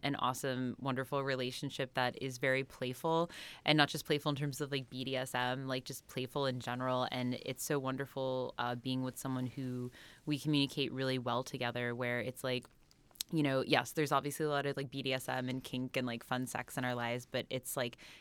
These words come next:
everything else is also really wonderful, where it's like, we'll, you know, discuss, like, what we're gonna do in terms of a scene or something. And then sometimes, "Oh, that didn't work well," but, like, we're both so, uh,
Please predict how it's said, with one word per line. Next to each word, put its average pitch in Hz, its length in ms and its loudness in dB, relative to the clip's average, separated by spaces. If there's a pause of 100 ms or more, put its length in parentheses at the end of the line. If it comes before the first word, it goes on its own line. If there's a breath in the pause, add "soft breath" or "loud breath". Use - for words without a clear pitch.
(160 loud breath)
everything 147 440 4 (120)
else 131 240 0
is 175 140 -2
also 185 240 2
really 175 220 6
wonderful, 165 420 2
where 139 120 4
it's 131 140 2
like, 131 140 0
we'll, 127 360 0 (460 soft breath)
you 254 80 4
know, 202 140 10
discuss, 175 400 4
like, 160 120 6
what 156 120 6
we're 151 120 6
gonna 156 180 4
do 135 280 0
in 127 80 2
terms 131 240 -2
of 139 80 -2
a 135 60 -2
scene 131 300 0
or 131 40 0
something. 131 400 -2
And 131 100 0
then 131 100 0
sometimes, 127 540 -2
"Oh, 190 140 6
that 165 160 4
didn't 196 300 2 (140)
work 156 380 2
well," 117 340 4
but, - 160 4
like, 131 200 4 (380)
we're 143 100 0
both 151 340 4 (540 soft breath)
so, 143 680 6
uh, 117 380 2